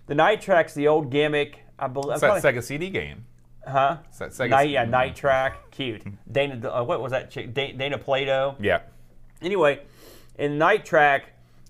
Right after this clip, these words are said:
Speaker 1: you all, you've got the old headlight gimmick. You can only
Speaker 2: Mm-hmm.
Speaker 1: see what your headlights are shining on as you go through this race, and you can see, uh, some, like, reflectors that are embedded in the road, or, like, lights that you can follow. It's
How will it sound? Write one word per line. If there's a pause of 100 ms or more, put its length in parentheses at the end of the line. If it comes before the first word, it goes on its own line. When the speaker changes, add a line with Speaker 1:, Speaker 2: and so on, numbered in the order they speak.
Speaker 1:
you
all,
you've
got
the
old
headlight
gimmick.
You
can
only
Speaker 2:
Mm-hmm.
Speaker 1:
see
what
your
headlights
are
shining
on
as
you
go
through
this
race,
and
you
can
see, (540)
uh,
some,
like,
reflectors
that
are
embedded
in
the
road,
or,
like,
lights
that
you
can
follow.
It's